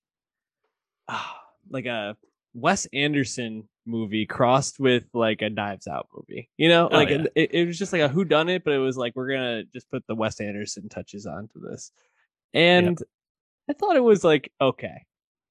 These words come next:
Speaker 1: You know,
Speaker 2: Mm-hmm.
Speaker 1: <laughs> like, it pretty much just left being like, "Yeah, th-, this was, like, enjoyable at parts, but other parts just kind of, like,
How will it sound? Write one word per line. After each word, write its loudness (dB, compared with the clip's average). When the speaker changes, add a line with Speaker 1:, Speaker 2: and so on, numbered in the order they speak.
Speaker 1:
You 0
know, 2
Speaker 2:
Mm-hmm. 0
Speaker 1:
<laughs> -
like, -2
it 4
pretty 0
much -2
just -6
left -2
being -8
like, -4
"Yeah, 4
th-, 2
this 0
was, 0
like, 4
enjoyable 0
at -8
parts, -6
but -2
other 0
parts -6
just -14
kind -8
of, -12
like, -10